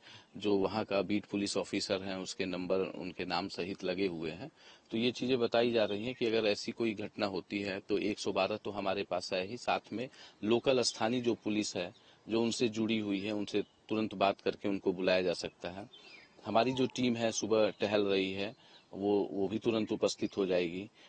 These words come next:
कुछ ऐसे भी हैं, जैसे अभी योग दिवस आ रहा है, तो तमाम पार्कों में इस तरह के लोग आएंगे और इस तरह के आयोजन होंगे। उस समय भी ये हमारी टीम रहेगी, अ, जागरूकता के, अ, कार्यक्रम करेगी और लोगों को सचेत करेगी। और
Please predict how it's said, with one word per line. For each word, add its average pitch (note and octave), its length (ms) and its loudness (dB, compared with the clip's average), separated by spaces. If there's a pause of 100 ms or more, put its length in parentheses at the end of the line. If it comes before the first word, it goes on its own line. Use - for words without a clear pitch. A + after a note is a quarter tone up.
(160)
कुछ A#2 200 -2
ऐसे A2+ 280 2
भी A2 160 -2
हैं, G#2+ 180 -2
जैसे G#2 240 2
अभी G#2 380 -2 (280)
योग G2+ 320 0
दिवस G2 340 0
आ F#2+ 120 2
रहा F2+ 260 -2
है, G2 140 -6
तो F#2+ 340 -2
तमाम F#2+ 280 2 (120)
पार्कों F#2 340 0
में F#2 260 -6
इस F#2 220 -12
तरह F#2 180 -2
के F#2+ 180 -6
लोग F#2+ 340 0
आएंगे F#2+ 420 -2
और F2+ 220 -2
इस F2+ 180 -8
तरह F2 160 -4
के F2+ 100 -6
आयोजन F2+ 360 -2
होंगे। F2+ 360 -12 (380)
उस A#2 120 -2
समय A#2+ 220 0
भी A2+ 220 0
ये G#2+ 60 4
हमारी G#2 340 0
टीम G#2+ 340 -2
रहेगी, G2 420 -2
अ, - 380 -4 (140)
जागरूकता F#2 540 0
के, F#2+ 280 2
अ, E2+ 380 -10 (380)
कार्यक्रम F#2+ 480 0
करेगी G2+ 460 0
और F#2 180 2
लोगों F#2 240 0
को F2+ 340 -2
सचेत - 420 -2
करेगी। F#2 440 -2 (640)
और G#2 320 4